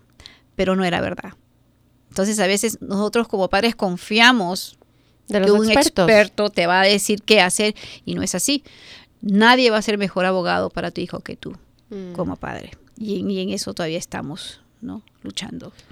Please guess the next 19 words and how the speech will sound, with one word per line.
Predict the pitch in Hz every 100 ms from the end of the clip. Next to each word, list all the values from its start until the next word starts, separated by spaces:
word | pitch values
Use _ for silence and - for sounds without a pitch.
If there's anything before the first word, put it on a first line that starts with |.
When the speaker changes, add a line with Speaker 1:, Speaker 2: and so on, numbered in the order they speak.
| -
Speaker 2:
Claro, | 226 214
tú | 208 220
ves | 202 208
las | 214
necesidades, | 208 - 170 160 160 185 190 180
tú | 185
ves | 170 175
en | 185 165
realidad | 156 156 156 170 -
las | 175 185
fortalezas | 180 165 165 175 240 311 285
y | 208
las | 175
debilidades | 160 156 147 147 196 254
de | 208
tus | 180
Speaker 1:
Exacto. | 147 226
Speaker 2:
hijos. | 294 - 156 - - _
Speaker 1:
Exacto, | 226 - 156 - 185